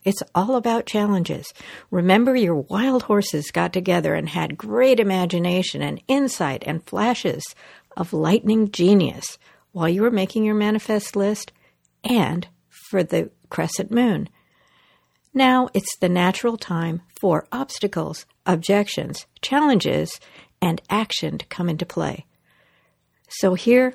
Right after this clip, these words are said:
let's talk a moment about what's working for you and what's challenging.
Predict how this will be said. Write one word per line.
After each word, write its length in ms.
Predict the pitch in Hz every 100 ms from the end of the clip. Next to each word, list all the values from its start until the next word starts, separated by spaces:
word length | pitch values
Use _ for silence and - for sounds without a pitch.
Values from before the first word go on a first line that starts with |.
| -
let's 280 | 202 226
talk 280 | - 202 196
a 40 | 185
moment 400 | 214 240 180 - -
about 420 | 180 175 165 - -
what's 440 | 180 202 277 -
working 380 | 214 214 214 226
for 280 | - 196 185
you 300 | 185 185 190 _ _
and 240 | - 196 185
what's 240 | 202 202
challenging. 720 | - 185 165 160 156 - 160